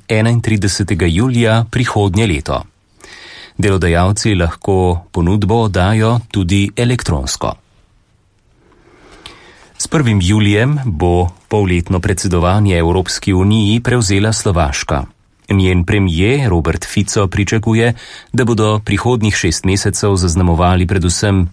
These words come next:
referendum o članstvu Velike Britanije v povezavi ter migracije.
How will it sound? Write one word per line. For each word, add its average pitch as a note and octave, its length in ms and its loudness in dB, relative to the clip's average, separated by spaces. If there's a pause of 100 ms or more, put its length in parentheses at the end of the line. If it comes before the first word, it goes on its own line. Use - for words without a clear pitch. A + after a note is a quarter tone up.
(240)
referendum E2+ 680 0
o F#2+ 160 0
članstvu F2 480 0
Velike E2 340 0
Britanije A2+ 680 2
v B2 240 0
povezavi G#2+ 680 0
ter G2 340 -2 (140)
migracije. F2+ 760 0